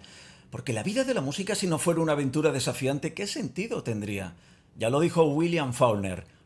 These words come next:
"No podrás nadar en busca de nuevos horizontes hasta que tengas el coraje de perder de vista la orilla".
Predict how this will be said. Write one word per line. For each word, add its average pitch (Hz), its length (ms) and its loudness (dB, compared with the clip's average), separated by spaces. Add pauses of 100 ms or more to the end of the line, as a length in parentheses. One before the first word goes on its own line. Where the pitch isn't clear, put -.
(100)
"No 139 240 -2
podrás 175 360 -2
nadar 156 380 4
en 139 160 0
busca 160 300 -2
de 147 100 4
nuevos 151 300 2
horizontes 131 520 -4
hasta 196 280 -4
que 165 80 -2
tengas 165 400 -2
el 165 120 -2
coraje 135 360 0
de 165 100 0
perder 143 440 0
de 139 120 0
vista 165 380 -4
la 135 100 -2
orilla". 110 460 -2